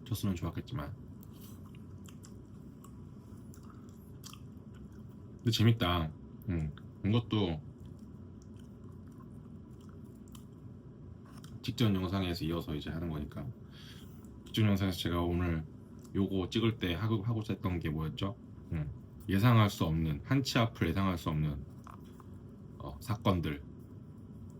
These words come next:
그런 의외성, 불확실성에 대해서 조금 얘기해 보겠다고 했었는데 딱 지금 그 상황이에요.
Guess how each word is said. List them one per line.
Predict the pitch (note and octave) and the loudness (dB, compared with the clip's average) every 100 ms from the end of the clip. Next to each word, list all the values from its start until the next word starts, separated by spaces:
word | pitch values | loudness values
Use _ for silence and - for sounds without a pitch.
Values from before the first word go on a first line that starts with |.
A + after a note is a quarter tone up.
| - - - | -12 -12 -6
그런 | - E2+ D#2+ D2 - - - - - - - - - - - - - - - | 0 2 2 -2 -8 -14 -14 -16 -14 -14 -14 -14 -14 -14 -14 -14 -14 -14 0
의외성, | F#2+ G2+ G2+ - D#2+ D2+ - | 6 8 6 4 0 -2 -8
불확실성에 | - G#2 - G2 - E2 D#2+ | 4 6 6 2 4 2 2
대해서 | D#2+ D#2 D#2 | 2 0 -2
조금 | D#2+ D#2+ D2+ D#2 - - - - | -2 0 0 -2 -6 -14 -14 -4
얘기해 | E2 D#2 F2+ | -2 0 0
보겠다고 | F2+ E2+ - D#2+ | 0 -2 0 -2
했었는데 | E2 - E2+ D#2 E2 D#2 - - - - | 0 0 2 2 2 0 -4 -12 -14 -2
딱 | B2+ - | -2 0
지금 | - G2 E2+ | 0 2 2
그 | - | 2
상황이에요. | F#2 F2 D2 C2+ | 2 2 0 -2